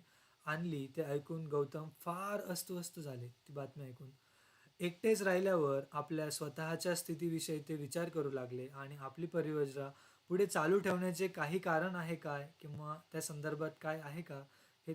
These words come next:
ते ठरवू लागले. त्यांनी स्वकीयांचा त्याग कशासाठी केला होता, हे स्वतःलाच विचारले. युद्धाच्या त्यांचा विरोध असल्यामुळे त्यांनी घर सोडले होते. आता ज्या अर्थी युद्ध संपले आहे, त्या अर्थी माझ्यापुढे काही प्रश्न शिल्लक राहिला आहे का?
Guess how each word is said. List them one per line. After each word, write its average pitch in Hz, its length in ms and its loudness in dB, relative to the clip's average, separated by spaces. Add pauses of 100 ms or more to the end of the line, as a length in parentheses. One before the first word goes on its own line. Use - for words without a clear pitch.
ते 175 100 -2
ठरवू 165 320 2
लागले. 113 300 -6 (880)
त्यांनी 147 360 -4 (320)
स्वकीयांचा 180 600 4
त्याग 170 320 4 (160)
कशासाठी 190 520 2
केला 165 280 4
होता, 143 280 -2 (120)
हे 160 80 -6
स्वतःलाच 165 560 -2
विचारले. 120 460 -12 (920)
युद्धाच्या 185 640 4 (360)
त्यांचा 165 460 4 (140)
विरोध 165 380 4
असल्यामुळे 147 540 0
त्यांनी 143 380 -6
घर 147 240 2
सोडले 143 340 -2
होते. 139 360 -6 (580)
आता 143 560 -2
ज्या 139 160 0
अर्थी 139 240 -2
युद्ध 147 340 -2
संपले 139 360 -2
आहे, 123 240 -4
त्या 139 240 -4
अर्थी 135 240 -6
माझ्यापुढे 135 680 -2
काही 143 320 -8
प्रश्न 151 420 -6
शिल्लक 147 440 -4
राहिला 156 300 -2
आहे 143 140 -2
का? 143 220 -8